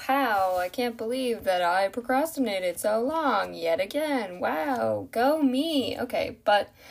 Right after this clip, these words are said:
um, <sighs> to continue on, we're not even going to give excuses because, yeah,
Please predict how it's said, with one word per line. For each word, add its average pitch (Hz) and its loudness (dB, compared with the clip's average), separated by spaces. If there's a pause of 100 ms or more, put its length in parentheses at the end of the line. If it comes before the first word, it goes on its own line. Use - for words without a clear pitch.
(360)
um, 226 -4 (2000)
<sighs> - -
to - -6
continue 339 0
on, 208 4 (160)
we're 330 -2
not 359 -2
even 320 -2
going 277 4
to 240 -6
give 214 -4
excuses 285 -6
because, 285 0
yeah, 277 2